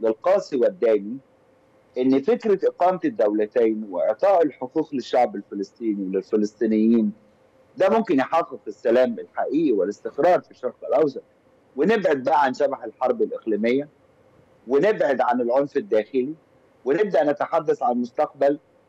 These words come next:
يساعد الدولة الفلسطينية ويساعد الدولة الإسرائيلية على أن يكون في، آه، علاقات مع أوروبا ومع الولايات المتحدة وعلاقات تجارية،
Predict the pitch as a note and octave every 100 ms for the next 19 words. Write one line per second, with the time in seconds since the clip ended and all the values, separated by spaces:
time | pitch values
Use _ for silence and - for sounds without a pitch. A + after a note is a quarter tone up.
0 | _ _ C#3 C3+ G#3+ A3+ D#3+ C#3 B2 D#3
1 | C#3 C3+ A#2+ - A#2+ B2+ C3 A#2+ A2+ F3
2 | F#3 C#3 A#2 C#3 C#3+ C#3+ A#2+ A2 A2+ F#2+
3 | B2+ C3 C3+ _ _ _ - C#3 C#3+ D#3
4 | D3+ D#3 D3 C3+ C#3+ C#3+ C#3 _ _ _
5 | G#2+ A#2+ B2+ C3 C3 D3+ C#3 C#3 B2+ A#2+
6 | F#2 A#2+ A#2+ - A#2 A2+ A#2 A2+ A#2 B2+
7 | G#2 G#2+ A#2+ A2+ G#2+ A2 G#2 A2 - B2
8 | - G#2 A2+ A2+ A#2+ A#2